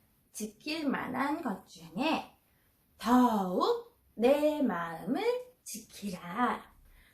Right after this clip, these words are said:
생명의 근원이 이에서 남이니라. 잠언 사 장 이십삼 절 말씀.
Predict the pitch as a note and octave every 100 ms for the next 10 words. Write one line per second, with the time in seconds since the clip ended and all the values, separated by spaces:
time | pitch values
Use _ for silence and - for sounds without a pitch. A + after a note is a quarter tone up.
0 | _ - A#4+ B4 C5+ C5+ C5 G#4+ D4 G#3+
1 | F#3+ - A3 G3+ F3+ E3+ D#3+ E3+ F3+ D#4
2 | A#4 C#5 - _ _ _ _ _ _ B3+
3 | C#4 F3 D3+ - D#4+ G4 A#4+ - - -
4 | E3 F3 B3 D#4 D#4+ D4 F3 F3+ A#3+ -
5 | - - _ _ _ _ - - A3+ A3+
6 | G3 E3+ D3+ G#2+ C4 C4+ D#4+ C4+ - -
7 | _ _ - A3 A3 F#3+ - - _ D4+
8 | D#4+ - - - _ - A#3+ B3 G3 F3+
9 | - - - E4 F#4+ - - - - B3+
10 | G#3+ F3+ - - - F4 G4+ - - -
11 | - G#3+ G#3 F3 - - - -